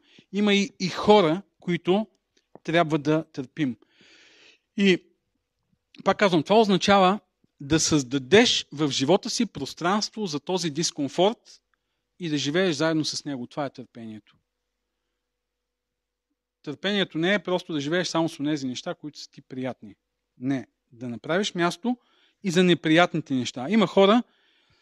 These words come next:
които си казват: „Сега ще създадем една общност, една църква, само от готини хора.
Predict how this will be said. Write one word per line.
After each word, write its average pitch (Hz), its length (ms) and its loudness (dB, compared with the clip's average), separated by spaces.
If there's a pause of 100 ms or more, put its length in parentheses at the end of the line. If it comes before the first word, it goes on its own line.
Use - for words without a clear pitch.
(260)
които 220 500 4 (580)
си - 160 -10
казват: 202 320 0
„Сега 190 220 0
ще - 120 -8
създадем 165 380 -6
една 180 260 -2 (1500)
общност, 160 560 -8
една 156 240 -2
църква, 202 640 -4
само 208 440 0
от 165 100 -2
готини 147 340 0
хора. 110 300 -6